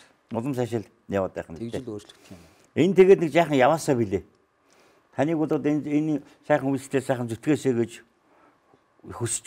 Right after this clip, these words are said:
Speaker 1: байна бид нар бол. Би энэ сайн мэдэх учраас их баяртай байгаа юм. Би бас таныг одоо аль ч их хурлын эрхэм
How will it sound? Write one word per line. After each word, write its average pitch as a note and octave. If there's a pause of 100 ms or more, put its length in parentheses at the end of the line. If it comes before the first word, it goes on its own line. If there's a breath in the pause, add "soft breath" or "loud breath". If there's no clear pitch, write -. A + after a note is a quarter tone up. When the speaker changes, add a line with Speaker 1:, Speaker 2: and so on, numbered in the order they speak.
Speaker 1:
байна G2+
бид -
нар E2+
бол. C2+
Би D#3+
энэ C#3+
сайн D3
мэдэх C#3
учраас B2+
их G#2
баяртай G#2
байгаа E2
юм. - (500 soft breath)
Би G2
бас G2 (320)
таныг G2
одоо F2+ (400 loud breath)
аль B2
ч -
их -
хурлын A#2+
эрхэм A#2+